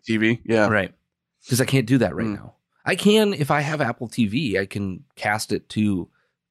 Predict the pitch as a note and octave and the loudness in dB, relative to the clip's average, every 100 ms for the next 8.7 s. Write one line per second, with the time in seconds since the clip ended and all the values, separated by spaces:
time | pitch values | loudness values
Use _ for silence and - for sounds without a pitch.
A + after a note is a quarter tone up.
0 | - A#2 G2+ B2+ G#2 G2+ A2 C#3 - D3 | -2 0 4 4 2 -2 -2 0 2 0
1 | - _ _ _ _ _ - C3+ C3+ B2+ | -2 _ _ _ _ _ -12 -4 -2 2
2 | G#2 - A#2 C3 B2 A2+ - A2+ G#2 F2+ | 0 0 -2 0 -2 -2 0 0 0 -4
3 | - G#2+ D3 - A#1+ - _ _ _ - | -4 0 0 -2 -10 -16 _ _ _ -4
4 | F2 - G2+ F#2+ _ _ _ _ _ A2+ | -2 0 0 0 _ _ _ _ _ 0
5 | F#2 - - _ _ _ _ _ _ _ | 2 0 -8 _ _ _ _ _ _ _
6 | _ - _ _ _ _ _ _ _ _ | _ -20 _ _ _ _ _ _ _ _
7 | - C3+ B2+ B2 C3 A2+ - G#2 G#2 B2 | -4 -2 2 2 4 2 2 2 4 2
8 | A#2 - G#2+ G2+ G2 F2 - | 2 -2 -2 0 -2 -6 -12